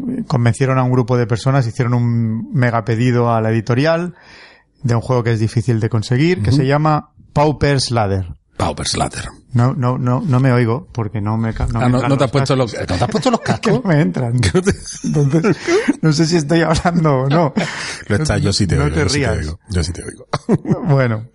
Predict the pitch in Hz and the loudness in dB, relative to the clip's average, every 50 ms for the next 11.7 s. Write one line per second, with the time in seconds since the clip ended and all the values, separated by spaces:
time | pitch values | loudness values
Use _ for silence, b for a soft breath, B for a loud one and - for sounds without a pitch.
0 | - B B B B B B B B B - 131 113 165 147 - 127 113 101 147 | -18 B B B B B B B B B 0 2 2 2 2 2 0 0 0 0
1 | 156 156 147 131 107 113 110 104 98 101 95 - - - 160 147 123 - - - | 0 2 2 2 2 2 2 2 2 0 -2 -2 -2 0 2 2 2 0 0 0
2 | 156 135 - 151 160 151 151 135 107 - - 147 147 143 131 - - 156 151 156 | 0 0 2 2 0 2 2 0 0 -2 -2 0 0 0 0 0 0 -2 0 0
3 | 165 160 135 190 190 175 175 170 165 160 160 - - - 113 135 120 123 113 - | 0 -2 0 0 0 2 2 2 0 0 -2 -4 -6 -2 0 0 2 0 0 0
4 | 143 131 131 127 - 123 120 117 123 117 101 - 117 127 151 160 160 160 165 160 | 0 0 0 0 0 0 2 2 2 2 0 0 0 0 2 2 2 2 0 -2
5 | - _ - 196 131 110 - 120 120 127 135 135 127 117 110 101 127 127 120 120 | -4 _ -6 -4 -2 0 0 2 2 2 2 2 2 0 0 2 2 2 2 2
6 | 110 - 117 117 131 147 147 151 156 156 - - 147 147 147 147 135 135 139 147 | 0 0 0 0 2 2 2 2 0 0 0 0 0 2 2 2 2 2 2 2
7 | 151 147 131 117 113 139 131 - - 139 131 127 127 113 110 - 135 180 214 180 | 2 0 0 0 -2 -2 -2 -2 -2 0 0 0 0 -2 -4 -2 -2 0 0 0
8 | 135 113 95 - - 123 117 - - 120 120 117 123 131 127 143 131 143 135 127 | -2 -4 -4 -2 -2 -2 0 0 0 0 0 2 2 2 2 2 2 4 2 2
9 | 123 131 139 - 143 127 110 B B B B B B B B 143 127 131 139 151 | 2 2 0 2 0 0 0 B B B B B B B B 2 2 4 2 2
10 | 147 123 143 127 - - 123 - 131 127 120 120 117 113 131 135 120 123 120 120 | 2 2 0 0 0 0 0 0 2 0 2 2 2 0 0 0 0 0 0 0
11 | 123 127 110 123 113 113 110 - - 123 120 113 113 127 | 0 0 0 0 -2 -2 -2 0 0 0 0 0 0 -2